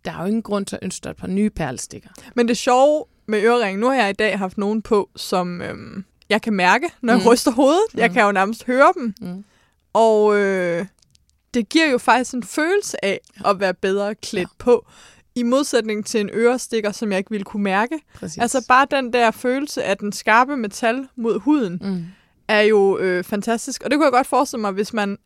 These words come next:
Speaker 2: altid har haft stikker på, så vil det at kunne mærke sine øreringe
Speaker 1: Mm.
Speaker 2: en hel dag føles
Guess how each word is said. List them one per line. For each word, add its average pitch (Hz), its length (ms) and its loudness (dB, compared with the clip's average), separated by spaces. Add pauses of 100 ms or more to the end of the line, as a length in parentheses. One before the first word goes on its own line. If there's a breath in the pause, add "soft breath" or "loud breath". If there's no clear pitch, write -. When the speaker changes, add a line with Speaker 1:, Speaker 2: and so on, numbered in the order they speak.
Speaker 2:
altid 269 280 0
har 208 40 2
haft 202 120 -4
stikker 269 280 0
på, - 280 2 (340 soft breath)
så - 180 2
vil 277 200 0
det 277 60 0
at 277 120 4
kunne 226 200 -2
mærke 254 360 2
sine 220 480 -6
øreringe 214 460 0
Speaker 1:
Mm. 185 60 -2
Speaker 2:
en 208 100 -2
hel 233 260 -2
dag 196 200 0
føles 226 640 -4